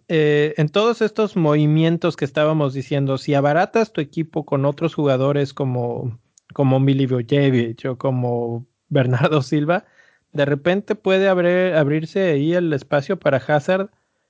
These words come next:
que, pues, ya lo demostró la semana pasada con dos asistencias muy buenas, que es obviamente el alma del Chelsea, y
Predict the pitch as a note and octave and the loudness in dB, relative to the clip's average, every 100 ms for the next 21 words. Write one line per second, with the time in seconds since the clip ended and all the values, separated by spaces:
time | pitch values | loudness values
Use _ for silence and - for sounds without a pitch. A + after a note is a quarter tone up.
0 | _ _ _ - D3+ D3 C#3 C#3 C3+ - | _ _ _ 0 2 4 2 0 -2 -2
1 | D3 C3 E3 A3 A3 D3+ C#3 F3 G3 G3+ | 0 2 2 2 0 0 -2 -4 -2 -2
2 | F3 D#3 F#3 G3+ D3 C3+ D#3+ F3+ F#3 D#3+ | -2 -4 -6 -2 -2 0 0 2 0 0
3 | C#3 C#3 D#3 F3 C#3+ A#2 - D3 C#3+ D#3+ | 2 2 2 0 -2 -4 0 0 2 2
4 | D3 A#2 B2 C#3 A3+ D#3+ C#3 D3 A3+ - | 2 0 0 2 2 2 0 -2 -6 -12
5 | _ _ _ _ _ _ _ _ _ _ | _ _ _ _ _ _ _ _ _ _
6 | _ _ _ _ - D#3 D3+ - _ _ | _ _ _ _ -2 0 0 -6 _ _
7 | - - - D#3+ E3 D3 D3 C#3 D3+ C#3 | -16 -16 -4 0 2 2 0 -2 -2 0
8 | C#3 D3 C3+ A#2+ A#2 C#3+ C#3 E3 E3+ - | 0 0 -2 -2 -4 -4 -2 -2 -4 -6
9 | _ _ _ _ D#3 D#3 F#3 A3 | _ _ _ _ 0 0 0 -8